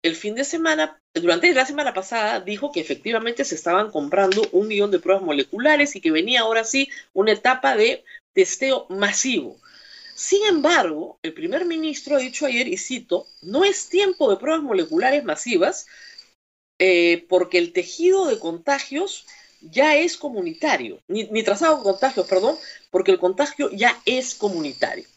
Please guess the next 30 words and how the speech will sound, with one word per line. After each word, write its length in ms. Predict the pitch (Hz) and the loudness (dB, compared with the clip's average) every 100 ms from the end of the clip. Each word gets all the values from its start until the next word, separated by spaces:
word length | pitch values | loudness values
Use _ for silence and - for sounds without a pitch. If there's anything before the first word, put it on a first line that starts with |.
| - - - - - | -20 -20 -16 -16 -8
Y 200 | 233 339 | 4 6
eso 360 | 466 - 440 - | 8 4 2 0
es 220 | - 339 | 2 2
lo 100 | - | 2
que 80 | 208 | -2
también 340 | 185 156 208 349 | 0 0 2 0
están 280 | 339 330 | 0 -2
diciendo 440 | 330 320 311 302 - | 0 0 2 0 2
otros 480 | - 440 453 339 320 | 4 4 4 0 -2
expertos 520 | 320 - 311 294 311 | -2 2 2 2 -2
que 100 | 269 | -4
dicen, 260 | 226 339 359 | -4 -2 -4
"Ya 80 | 415 | -2
no 80 | 359 | 0
vale 160 | 254 | 2
la 160 | 196 156 | 2 0
pena". 320 | 147 139 143 _ _ - - - - | -2 -6 -10 _ _ -20 -20 -20 -18
Con 120 | - | -12
lo 100 | - | -10
cual, 220 | - 359 494 466 - _ _ _ | -6 -2 -2 -4 -10 _ _ _
parecería 640 | - 214 233 240 233 392 | -4 0 2 0 4 4
ser 560 | - - - - 330 370 427 - - - _ - | 4 -4 -10 0 4 4 2 -12 -18 -20 _ 0
que 80 | 247 | 0
esa 180 | 311 | 2
opción 360 | 339 - 330 320 | -2 -4 -4 -2
científica, 640 | - 302 311 330 320 392 - | -2 -2 -2 -2 -2 -4 -4
pues, 160 | 196 | -6
ha 60 | 123 | -4
sido 240 | - 240 | 0 2
descartada, 800 | 190 196 359 381 381 320 330 453 | 2 2 -4 2 2 4 2 -2